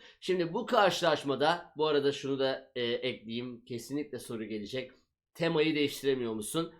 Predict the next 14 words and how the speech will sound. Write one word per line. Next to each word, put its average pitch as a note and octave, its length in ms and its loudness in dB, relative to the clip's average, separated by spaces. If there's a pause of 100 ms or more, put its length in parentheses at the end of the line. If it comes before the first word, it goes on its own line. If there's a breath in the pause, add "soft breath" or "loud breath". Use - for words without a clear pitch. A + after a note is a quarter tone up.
(180 soft breath)
Hayır, C#3 460 6
değiştiremiyorum C3 720 0
çünkü, D3 460 0 (300 loud breath)
e, A#2 200 2
freestyle C3+ 760 2
için D#3 340 0
böyle C#3+ 300 6
bir C#3 100 2
sistem C3 460 0
yapmış A2+ 320 -4
chess A#2+ 200 -2
nokta - 140 0
com D3+ 200 2
ve, C3+ 240 4